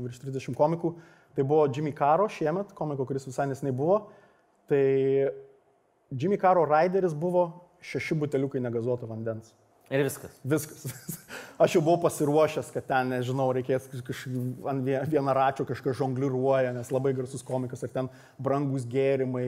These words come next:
Speaker 1: moterys, vyrai, aš, aš stengiuosi nesmerkt. Ir tikrai, kad bus visko, ko, ko, labai, labai daug visko, ko
Speaker 2: Gal net į
Speaker 1: reikės.
Speaker 2: baletą norės eit.
Speaker 1: Jo, jo, pavyzdžiui. Bet viskas, tik tai tiek.
Speaker 2: Mm.
Speaker 1: Tai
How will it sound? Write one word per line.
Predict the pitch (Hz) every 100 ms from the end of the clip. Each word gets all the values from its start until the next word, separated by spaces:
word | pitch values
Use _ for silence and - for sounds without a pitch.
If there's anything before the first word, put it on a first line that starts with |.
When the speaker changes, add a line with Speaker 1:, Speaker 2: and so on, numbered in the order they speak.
| 127
Speaker 1:
moterys, | 123 139 139 127 123
vyrai, | 131 143 131
aš, | 123 -
aš | - - -
stengiuosi | - 139 123 113
nesmerkt. | 131 127 135 131 - - - -
Ir | 156 151 151 143 - - 160
tikrai, | 180 208 165
kad | 147
bus | 165 -
visko, | 147 196 - 147
ko, | 170 156 156
ko, | 165 143 147 -
labai, | 151 147 165
labai | 147 143 143
daug | 139
visko, | 143
ko | 139 127
Speaker 2:
Gal | 139
net | 135
į |
Speaker 1:
reikės. | 127
Speaker 2:
baletą | 135 143 143
norės | 120 110 104 104
eit. | 95 - -
Speaker 1:
Jo, | 143 175 156 151
jo, | 143 -
pavyzdžiui. | 185 170 170 - 185 - - - - 151
Bet | 165 170
viskas, | 196 - 131
tik | 135 -
tai | 143
tiek. | 127 147
Speaker 2:
Mm. | 92
Speaker 1:
Tai | 139